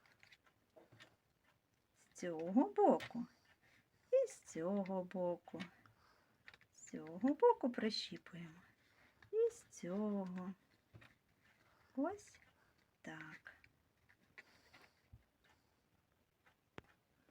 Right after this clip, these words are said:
Гарну казочку ми розказали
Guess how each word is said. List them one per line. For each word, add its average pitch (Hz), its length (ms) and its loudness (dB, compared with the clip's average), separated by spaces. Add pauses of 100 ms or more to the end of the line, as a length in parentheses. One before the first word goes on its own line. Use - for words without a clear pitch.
(260)
Гарну 208 600 4
казочку 208 680 2
ми 190 160 -4
розказали 220 1080 2